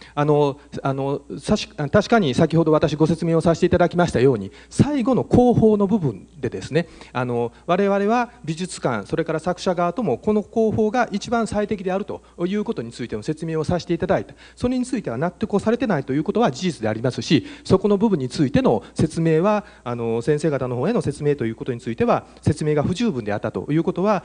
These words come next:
えー、さて、先ほど来、あの、ご説明をさせていただいて、えー、謝罪をさせていただいているところでございます。あの、我々といたしましては、あの、ここの部分、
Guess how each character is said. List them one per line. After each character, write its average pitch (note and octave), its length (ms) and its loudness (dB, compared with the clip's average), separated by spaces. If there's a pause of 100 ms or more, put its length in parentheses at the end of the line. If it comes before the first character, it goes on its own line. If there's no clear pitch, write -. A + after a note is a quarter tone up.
(140)
え B2 80 -4
ー、 A#2+ 40 -4
さ C3+ 120 -4
て、 B2+ 80 -4 (140)
先 C3+ 260 -8
ほ C3+ 60 -2
ど B2 760 -4 (460)
来、 D3 240 0 (200)
あ B2 100 -6
の、 A#2 80 -8
ご B2 80 -2
説 C3 240 -8
明 B2 100 -2
を A#2+ 40 -4
さ B2+ 160 -2
せ - 60 -12
て B2+ 120 0
い B2+ 60 -4
た D3 80 -2
だ B2+ 100 0
い A2+ 60 -6
て、 E3+ 320 -2
え A2 140 -4
ー、 - 20 -6
謝 A2+ 120 -12
罪 A#2 120 -4
を A#2 60 -2
さ C#3+ 120 -4
せ - 80 -10
て D#3 60 -4
い D3 40 -6
た D#3 80 -2
だ D3+ 60 -2
い D3+ 60 -6
て D#3+ 60 -8
い - 20 -10
る D3 60 -10
と D3+ 100 -4
こ D3 80 2
ろ - 20 2
で G#2+ 60 0
ご A2 80 -2
ざ A#2 100 0
い A#2 60 -2
ま G#2+ 80 -8
す。 - 80 -16 (340)
あ C3+ 80 -4
の、 C3+ 80 0
我 D#3+ 160 2
々 F#3+ 140 4
と E3 80 0
い - 20 2
た F#3 80 0
し F3 100 -2
ま F#3+ 100 0
し - 60 -6
て D#3 60 0
は、 A#2 200 0 (180)
あ B2 80 -6
の、 A#2+ 100 -6
こ D#3+ 160 -4
こ E3 140 -4
の E3 40 0
部 F#3+ 140 0
分、 C3 220 -2